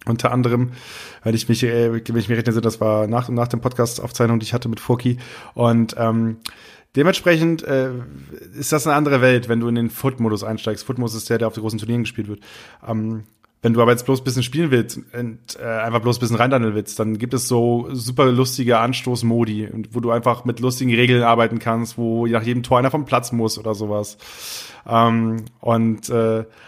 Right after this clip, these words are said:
das, das macht schon Spaß. Also das ist für aufs Couch zocken, auf der Couch zocken ist es schon okay. Ähm, und das Spiel, so wie du jetzt gesagt hast, Aykut, macht dir schon mehr Spaß als im letzten Jahr. Äh, mir hat's auch direkt mehr Spaß gemacht, weil,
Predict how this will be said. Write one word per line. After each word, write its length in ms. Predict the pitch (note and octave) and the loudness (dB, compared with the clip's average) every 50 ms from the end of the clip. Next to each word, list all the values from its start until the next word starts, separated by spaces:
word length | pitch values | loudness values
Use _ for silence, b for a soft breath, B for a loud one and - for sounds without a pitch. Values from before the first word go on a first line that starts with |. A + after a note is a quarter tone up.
| B B | B B
das, 240 | B C#3+ D3+ - - | B 0 0 0 0
das 160 | - G3 F#3+ | -2 0 0
macht 140 | - F3+ - | 0 0 0
schon 100 | - A2+ | -2 -4
Spaß. 340 | - - - F2+ F2+ F#2 - | -4 -6 -10 -12 -12 -10 -4
Also 160 | - A#2+ B2+ | -2 0 4
das 160 | C3+ D#3+ E3 | 4 4 4
ist 80 | E3 - | 2 0
für 200 | - F3+ F3 D3 | 2 2 4 4
aufs 180 | D#3 C#3+ - - | 4 2 0 0
Couch 400 | - D3+ E3 F#3+ F3 - - - | 2 2 2 2 2 -2 -6 -2
zocken, 340 | - - D#3+ D#3+ - D#3+ | 0 0 0 0 -2 -6
auf 80 | D#3 - | -6 -4
der 120 | - E3 | -2 0
Couch 200 | - D3 D3 - | 0 0 0 0
zocken 240 | - - C#3 A2+ C3+ | 0 0 0 0 0
ist 80 | C3 B2+ | -2 -2
es 120 | C3+ B2 | -2 -2
schon 180 | - - A#2+ G#2 | -2 -2 -4 -4
okay. 320 | G2+ F#2+ - G#2+ G#2 G#2 G2+ - - _ _ _ _ _ _ _ - - - _ _ _ - - _ - - | -6 -6 -6 -6 -6 -6 -8 -12 -18 _ _ _ _ _ _ _ -20 -20 -20 _ _ _ -20 -20 _ -14 -10
Ähm, 480 | G#2 G2+ G2+ G2+ G2+ G#2 G2+ G2+ G2+ - - - - - | -8 -6 -6 -6 -6 -8 -8 -10 -12 -16 -20 -20 -10 -6
und 380 | A#2 A2 A2+ G#2+ G#2 - - B B B B B B B | -2 -2 -2 -2 -4 -8 -14 B B B B B B B
das 140 | B A#2+ A#2 - | B -2 -2 -2
Spiel, 460 | - - C#3+ D#3 F3 F#3 F#3 F3+ D3+ | -2 -2 0 2 4 6 6 4 4
so 160 | B2 B2 B2 | 0 0 0
wie 60 | B2+ | 0
du 100 | B2+ C3+ | 2 2
jetzt 160 | C#3+ C#3+ C#3+ | 2 0 0
gesagt 200 | - A#2+ C3+ C3+ | -2 -2 0 0
hast, 120 | C3 B2 A#2+ | 0 0 0
Aykut, 440 | B2+ B2+ B2 - C3+ B2+ B2 - - | 0 -2 0 0 -2 -2 -2 -2 -2
macht 240 | B2 B2 B2 - | -2 -2 0 2
dir 100 | C#3+ D3+ | 2 2
schon 160 | C#3+ - C#3 C3 | 2 2 2 4
mehr 140 | C3+ C#3+ | 4 4
Spaß 280 | C#3 - - C3+ C3 B2+ | 2 2 2 2 2 4
als 140 | B2 A2+ A#2 | 2 0 0
im 60 | A#2 | 0
letzten 300 | A#2+ C3 C3 C3 - C#3+ | 0 0 0 -2 -6 -4
Jahr. 300 | C3+ C3+ C3+ C3+ C3+ - | -2 0 2 2 0 0
Äh, 140 | C3 B2+ B2+ | 0 0 2
mir 120 | B2+ D3+ F#3 | 2 2 2
hat's 140 | F#3+ F3+ | 2 2
auch 100 | E3 D#3+ | 2 0
direkt 220 | E3+ - D3+ C3+ C3+ | 0 0 -2 -2 -2
mehr 100 | C3 B2 | -2 -2
Spaß 240 | - C3+ C3+ C3 - | -2 -2 -2 -2 -2
gemacht, 360 | C#3 C3 B2+ C3 B2+ - - | -2 -2 -2 -4 -4 -4 0
weil, 380 | - A2+ A2+ A#2 B2 B2 B2 | 2 4 4 6 4 4 2